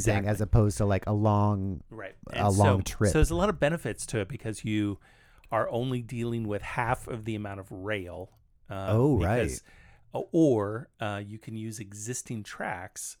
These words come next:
Speaker 2: and have
Speaker 1: Two.
Speaker 2: two, two different
Speaker 1: You
Speaker 2: lines,
Speaker 1: double your
Speaker 2: basically. Um, now, his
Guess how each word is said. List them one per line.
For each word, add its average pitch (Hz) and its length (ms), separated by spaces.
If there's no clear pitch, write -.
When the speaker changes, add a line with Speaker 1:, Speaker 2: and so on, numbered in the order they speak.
Speaker 2:
and 107 180
have 98 720
Speaker 1:
Two. 101 640
Speaker 2:
two, 117 360
two 143 200
different 117 280
Speaker 1:
You 107 100
Speaker 2:
lines, 104 180
Speaker 1:
double 107 300
your 98 140
Speaker 2:
basically. 95 640
Um, 101 440
now, 107 380
his 120 720